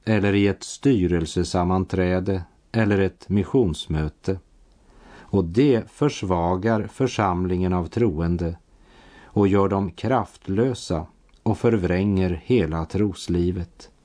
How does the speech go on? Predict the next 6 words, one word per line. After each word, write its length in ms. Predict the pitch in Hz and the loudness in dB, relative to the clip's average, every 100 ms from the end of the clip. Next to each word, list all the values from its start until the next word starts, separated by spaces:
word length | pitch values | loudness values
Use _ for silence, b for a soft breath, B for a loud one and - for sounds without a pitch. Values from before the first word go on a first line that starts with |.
| b b b | b b b
när 200 | 95 92 | 0 0
synden 720 | - - 120 123 120 123 120 | -2 2 4 4 2 0 0
får 240 | 120 120 | 0 0
nästla 460 | 123 113 - - 92 | 0 -2 -4 -4 -4
sig 300 | - 95 92 | 0 0 0
in 440 | - 107 90 87 | 0 0 2 -2